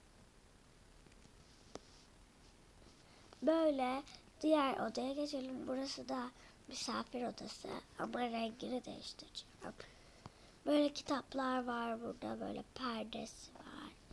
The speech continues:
Ee, kıyafet yeri var, iki tane. Burada y-, makyaj masası var. Burada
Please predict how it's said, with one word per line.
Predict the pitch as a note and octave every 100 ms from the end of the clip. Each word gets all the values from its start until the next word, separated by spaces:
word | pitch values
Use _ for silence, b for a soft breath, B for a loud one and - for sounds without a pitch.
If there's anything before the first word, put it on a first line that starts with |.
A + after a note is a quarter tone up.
| B B B B B B -
Ee, | B3+ A#3+
kıyafet | A#3 - A#3+ A#3+ A#3 A3+
yeri | B3+ A3 A#3 A3+
var, | F3+ - A#3 B3+ - - - -
iki | B3+ B3 -
tane. | B3 - - - A#3 C#4 - B B B B -
Burada | A#3 B3
y-, | A#3+ G#3 - G#3+ A3
makyaj | A3+ A3 C#4 C#4+ C#4
masası | C4+ - C#4 - C#4 C#4+
var. | C#4 C#4+ B B B -
Burada | - - A3+